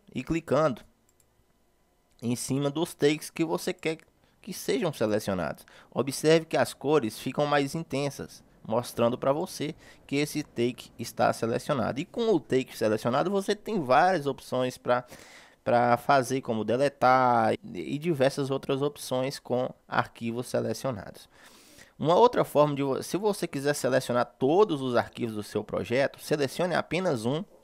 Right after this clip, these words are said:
e pressione Ctrl A. Dessa forma ele vai selecionar todos os arquivos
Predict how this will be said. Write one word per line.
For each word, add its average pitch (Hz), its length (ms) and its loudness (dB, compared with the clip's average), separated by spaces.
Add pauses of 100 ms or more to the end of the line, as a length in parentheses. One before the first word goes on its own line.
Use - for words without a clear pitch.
(560)
e - 60 -6
pressione 139 420 0
Ctrl 147 480 0
A. 87 180 0 (160)
Dessa 113 320 -4
forma 123 400 0
ele 123 120 -4
vai 113 160 0
selecionar 117 680 -2 (140)
todos 135 540 0
os 131 160 -6
arquivos 120 800 -6